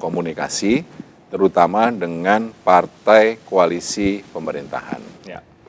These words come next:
Speaker 1: Hari Jumat
Speaker 2: Itu kata
Speaker 1: kemarin,
Speaker 2: kuncinya tuh ya,
Speaker 1: ya.
Speaker 2: membangun koalisi dengan partai.
Speaker 1: Dengan partai koalisi pemerintah.
Speaker 2: Oke.
Speaker 1: Nah, hari Jumat kemarin kita silaturahmi kebangsaan di kantor D P P P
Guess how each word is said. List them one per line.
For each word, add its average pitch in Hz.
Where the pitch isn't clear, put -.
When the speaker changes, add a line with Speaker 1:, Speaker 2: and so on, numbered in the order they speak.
Speaker 1:
Hari 92
Jumat 90
Speaker 2:
Itu 123
kata -
Speaker 1:
kemarin, -
Speaker 2:
kuncinya 139
tuh 117
ya, 113
Speaker 1:
ya. -
Speaker 2:
membangun 120
koalisi 127
dengan 127
partai. 120
Speaker 1:
Dengan 110
partai 110
koalisi 98
pemerintah. 80
Speaker 2:
Oke. -
Speaker 1:
Nah, 76
hari 107
Jumat -
kemarin 95
kita 76
silaturahmi 82
kebangsaan 76
di 78
kantor 73
D -
P -
P -
P 78